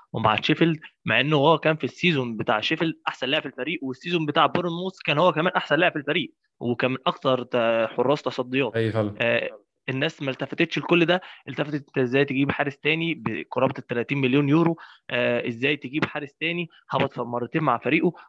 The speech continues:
Speaker 1: ما بصوش لكل الجوانب ده. اللي طلع، آه، يعني خلى الن-، يعني طلع في الوقت المظبوط، حب يرد رد منطقي جدًا، هو كان ارتيتا، وقت ما قال انا،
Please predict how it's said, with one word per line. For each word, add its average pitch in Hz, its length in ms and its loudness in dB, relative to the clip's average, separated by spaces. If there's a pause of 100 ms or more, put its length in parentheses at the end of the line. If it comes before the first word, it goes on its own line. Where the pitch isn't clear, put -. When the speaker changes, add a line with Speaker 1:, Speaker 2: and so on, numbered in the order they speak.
Speaker 1:
ما 123 120 0
بصوش 131 340 0
لكل 180 220 0
الجوانب 151 360 -2
ده. 139 160 -4 (260)
اللي 127 140 -2
طلع، 175 440 0
آه، 123 240 -6
يعني 117 500 -6
خلى 156 280 2
الن-، 143 200 -2
يعني 117 260 -4
طلع 165 220 4
في - 120 -10
الوقت 127 380 2
المظبوط، 127 640 0
حب 131 300 -2
يرد 131 360 0 (100)
رد 135 300 -2
منطقي 123 380 -2
جدًا، 147 280 2
هو 151 120 6
كان 147 180 0
ارتيتا، 180 460 2 (280)
وقت 175 220 0
ما 156 100 0
قال 175 120 4
انا، 143 220 2